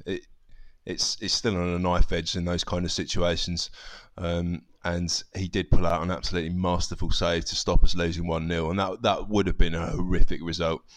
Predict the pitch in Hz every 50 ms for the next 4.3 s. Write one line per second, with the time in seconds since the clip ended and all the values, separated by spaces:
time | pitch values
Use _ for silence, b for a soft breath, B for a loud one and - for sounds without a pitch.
0 | B B B B B B B B - 85 87 85 85 87 87 85 78 - - -
1 | - - 92 90 90 87 78 113 110 95 101 101 92 90 - - 90 87 87 92
2 | 90 - - - _ _ _ - - - - 101 98 95 90 87 87 85 82 87
3 | 90 90 87 90 90 90 87 87 87 87 85 - - 87 85 85 87 87 87 85
4 | 85 85 85 90 90